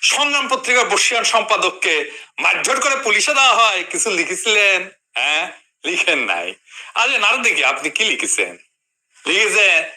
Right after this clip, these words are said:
"সাবেক প্রধানমন্ত্রীর বিরুদ্ধে এত বেশি হত্যা মামলা হচ্ছে যে বিষয়টা জনমনে অনেক প্রশ্নের উদ্রেক করছে। এমন মামলা যত বেশি হবে, ততই গ্রহণযোগ্যতা কমতে থাকবে।"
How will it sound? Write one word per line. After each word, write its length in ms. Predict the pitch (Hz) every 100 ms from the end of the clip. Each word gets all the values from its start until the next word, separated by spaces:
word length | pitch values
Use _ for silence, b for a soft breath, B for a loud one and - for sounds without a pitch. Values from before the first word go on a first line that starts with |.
| - -
"সাবেক 540 | - 208 240 285 285
প্রধানমন্ত্রীর 580 | 254 240 269 285 294 294
বিরুদ্ধে 320 | 285 285 262
এত 180 | 262 240
বেশি 200 | 240 285
হত্যা 300 | 226 226 220
মামলা 280 | 202 208 196
হচ্ছে 320 | 202 269 254
যে 80 | 226
বিষয়টা 380 | 196 240 240
জনমনে 420 | 226 233 196 175 180
অনেক 220 | 202 -
প্রশ্নের 320 | 233 - 214
উদ্রেক 360 | 185 135 143 -
করছে। 440 | - - 120 - B B B B -
এমন 280 | 214 269 254
মামলা 300 | 240 247 226
যত 200 | 233 233
বেশি 260 | 196 277
হবে, 480 | 247 208 185 170 -
ততই 240 | 175 170 208
গ্রহণযোগ্যতা 720 | - 135 175 180 165 156 160
কমতে 340 | - 147 110
থাকবে।" 500 | - - 98 - 107